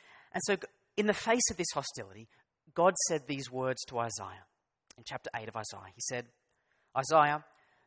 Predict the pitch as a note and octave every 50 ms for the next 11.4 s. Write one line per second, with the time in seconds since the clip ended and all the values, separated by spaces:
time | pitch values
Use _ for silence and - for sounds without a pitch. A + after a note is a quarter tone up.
0 | _ _ C3 - E3+ F#3+ G#3 G#3 G#3+ G#3+ G3+ - - - - - F3+ D#3 C#3+ C3
1 | B2+ B2 B2+ B2+ - _ _ _ _ _ _ _ _ _ - C3+ C3 - B2+ C3
2 | B2+ C3+ C3 - - - - A#2+ G2 F#2+ G2 _ _ _ _ _ _ _ _ _
3 | _ _ _ _ _ _ - B2 - E3+ F3+ F3 E3 - - - E3 D3+ C#3+ A#2+
4 | G2+ _ - - _ _ _ _ _ _ _ _ _ _ _ _ _ _ _ _
5 | _ _ _ _ _ _ _ - E3 F#3+ G#3+ A3 - - A3 G#3+ G3+ - - F#3+
6 | F#3+ F#3+ F#3+ F#3+ F#3 - F3+ F3+ F#3 F#3 F#3 F3+ F3 D#3 E3+ D#3 D#3 E3 E3+ E3+
7 | E3+ E3+ E3 D3+ - - - F3 E3 D3 C#3 - - - - - C#3+ C#3+ C#3 -
8 | - - - - D3+ D#3+ D#3 D3 C3 A#2+ G#2 F#2 - _ _ _ _ _ _ _
9 | _ _ _ _ _ _ _ _ _ _ - F3 F#3+ G#3+ A#3 A#3 A#3+ A#3+ A#3 G#3+
10 | - - A#3+ A#3+ A#3+ A3+ G#3 F3+ - - G#3 F3+ D3 E3 E3+ D#3+ - - - G#3+
11 | A3+ A3+ G#3 F3+ D#3 D3+ C3+